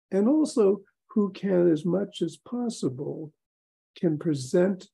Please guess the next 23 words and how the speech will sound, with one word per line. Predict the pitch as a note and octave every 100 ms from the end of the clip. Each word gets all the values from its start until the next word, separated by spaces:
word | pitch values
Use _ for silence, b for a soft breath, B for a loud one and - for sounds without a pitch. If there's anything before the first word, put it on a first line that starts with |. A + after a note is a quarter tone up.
| _ -
that | D3+ D3+ D3 - _
information | F3+ C#3+ - D3+ C#3+ C#3+ - D3
to | D3 D3+ D3
a |
posik | D3 E3+ E3 - D3 D3+ _ _ _ _ _ -
without | F#3+ D#3+ - D#3+ D3 E3 _ F3+
editorializing | C#3 C3+ - E3+ C#3+ B2+ B2 - D3 - -
it, | F#2+ - _ _ -
meaning | D#3 D3
without | C#3 C#3 C#3+ A3
giving | E3 C#3+ C#3+
their | C3+ C#3 -
own | C#3+ C#3+
subjective | - C3+ B2+ B2+ - F#3+ F3
bias | F#3 D#3+ D3+ D3+ - - _ _ _ -
or | A3 D3+
their | D3+ D3 E3+
own | D3 C#3+
spin | - - - D3+ C#3 C3 D3+ _ _ -
on | C#3+ C3
what | B2+
it | A#2+ C#3+
means. | E3+ D3 C3 D#3+ - -